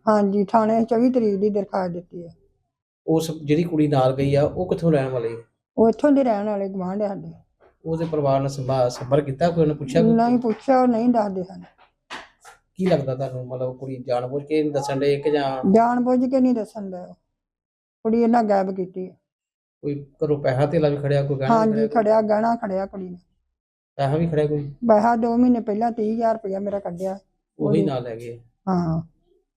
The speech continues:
Speaker 2: ਹੂੰ। ਇਸ ਸੰਬੰਧੀ ਥਾਣੇ ਦਰਖਾਸਤ ਦਿੱਤੀ ਕੋਈ?
Speaker 1: ਹਾਂਜੀ, ਦਿੱਤੀ ਸੀ।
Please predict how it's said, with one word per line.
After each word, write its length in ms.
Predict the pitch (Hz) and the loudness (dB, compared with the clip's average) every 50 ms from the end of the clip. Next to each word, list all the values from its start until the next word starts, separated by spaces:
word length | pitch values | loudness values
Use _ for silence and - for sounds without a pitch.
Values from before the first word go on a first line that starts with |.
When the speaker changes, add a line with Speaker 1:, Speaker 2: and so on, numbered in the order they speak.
| _ _ _ | _ _ _
Speaker 2:
ਹੂੰ। 320 | 131 127 127 127 123 - - _ 147 | -2 -2 -2 -2 -4 -8 -14 _ 4
ਇਸ 180 | 147 156 151 - | 4 4 4 2
ਸੰਬੰਧੀ 220 | 147 160 160 160 | 0 0 0 0
ਥਾਣੇ 220 | - 135 135 139 | -2 -2 -2 -2
ਦਰਖਾਸਤ 300 | 135 143 139 135 135 131 | -2 -2 -2 0 -2 -2
ਦਿੱਤੀ 180 | 131 131 151 147 | -2 -4 -6 -4
ਕੋਈ? 260 | 143 143 135 135 - _ _ _ - | -2 -4 -6 -6 -8 _ _ _ 0
Speaker 1:
ਹਾਂਜੀ, 260 | 214 202 190 185 196 | 2 2 4 2 2
ਦਿੱਤੀ 340 | 185 185 180 185 - 196 196 | 0 0 -4 -2 0 0 0
ਸੀ। 180 | 185 175 165 | 0 -2 -6